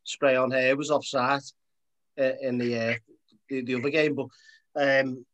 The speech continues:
you know, the perfection of how he plays the, you know, the game, you know, he, he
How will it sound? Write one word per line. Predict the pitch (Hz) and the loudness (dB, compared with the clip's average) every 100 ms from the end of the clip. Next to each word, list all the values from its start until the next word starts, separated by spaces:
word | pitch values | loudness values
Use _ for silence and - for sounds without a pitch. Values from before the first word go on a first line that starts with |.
| _ _ - | _ _ -4
you | 147 | -4
know, | 120 113 123 | -4 -8 -12
the | 156 | -10
perfection | 156 156 175 170 196 | -10 -10 -10 -8 -2
of | 190 | 2
how | 180 | 2
he | 151 | 2
plays | 147 135 143 - | 2 2 0 -6
the, | 165 _ - | -10 _ -8
you | 127 | -4
know, | 123 113 - | -4 -6 -10
the | 113 | -4
game, | 120 123 139 | -2 -2 -2
you | 143 | -2
know, | 127 | -2
he, | 123 120 - _ _ _ | -2 -4 -12 _ _ _
he | 123 | -14